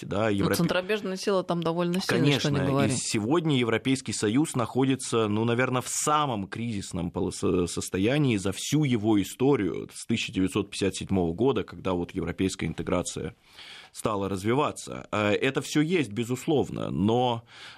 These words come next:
Speaker 1: э, понимаете, Великобритания, еще раз говорю, находится в особых условиях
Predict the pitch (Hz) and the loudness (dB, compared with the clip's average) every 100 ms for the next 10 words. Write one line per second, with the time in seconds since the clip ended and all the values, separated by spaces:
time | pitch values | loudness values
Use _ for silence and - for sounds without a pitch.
0 | - 104 107 104 104 104 101 98 95 90 | -6 -2 0 2 2 2 2 2 0 -2
1 | - 104 107 151 160 - 120 107 95 90 | 0 2 2 2 0 2 4 4 2 0
2 | 101 98 101 98 156 165 117 - 127 120 | -2 0 0 2 2 2 0 2 2 2
3 | 107 104 98 - 135 135 107 95 - 135 | 0 0 0 2 2 2 2 0 2 0
4 | 135 113 107 - 120 98 80 | 2 -2 -6 0 2 2 0